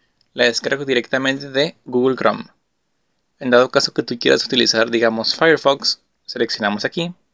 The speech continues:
en donde dice confiar en esta fuente, y listo. Ahora podemos seleccionar también, digamos, WhatsApp, en dado caso de que nos lo envíen por aquí,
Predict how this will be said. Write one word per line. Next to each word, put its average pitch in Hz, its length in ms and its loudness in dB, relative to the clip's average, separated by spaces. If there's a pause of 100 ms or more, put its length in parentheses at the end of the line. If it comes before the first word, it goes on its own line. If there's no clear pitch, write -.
(600)
en 123 80 -10
donde 120 200 4
dice 110 300 2
confiar 110 340 0
en 110 100 2
esta 107 200 -4
fuente, 139 460 0 (560)
y 185 140 -2
listo. - 440 0 (1120)
Ahora 120 260 4
podemos 120 300 0
seleccionar 113 440 0
también, 117 300 0
digamos, 113 760 -2 (720)
WhatsApp, 110 420 2 (160)
en 113 120 -2
dado 110 200 4
caso 117 240 0
de 117 80 2
que 120 80 -4
nos 107 160 -2
lo 107 80 -2
envíen 104 300 0
por 120 100 2
aquí, 185 300 -4